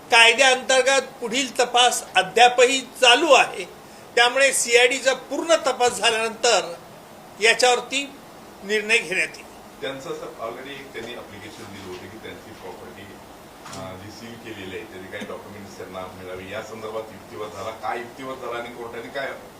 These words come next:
Speaker 2: ऑर्डर केली त्या संदर्भात?
Speaker 1: नाही, त्याचा अर्ज असा कोणताही नाही की सील केलेली प्रॉपर्टी आहे. जी आम्ही मकोका कायद्याखाली त्याची प्रॉपर्टी जप्त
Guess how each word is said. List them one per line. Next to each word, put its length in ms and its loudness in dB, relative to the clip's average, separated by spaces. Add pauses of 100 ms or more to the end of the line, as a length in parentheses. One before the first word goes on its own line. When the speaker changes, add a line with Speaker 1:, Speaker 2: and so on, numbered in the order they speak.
Speaker 2:
ऑर्डर 200 -10
केली 320 -18
त्या 100 -16
संदर्भात? 640 -18
Speaker 1:
नाही, 140 2
त्याचा 460 4
अर्ज 240 6
असा 240 4
कोणताही 460 4
नाही 500 0 (460)
की 80 -8
सील 280 0
केलेली 440 -2
प्रॉपर्टी 580 2
आहे. 280 2 (920)
जी 220 4
आम्ही 560 4 (320)
मकोका 500 4
कायद्याखाली 600 4
त्याची 260 -2
प्रॉपर्टी 520 2
जप्त 320 0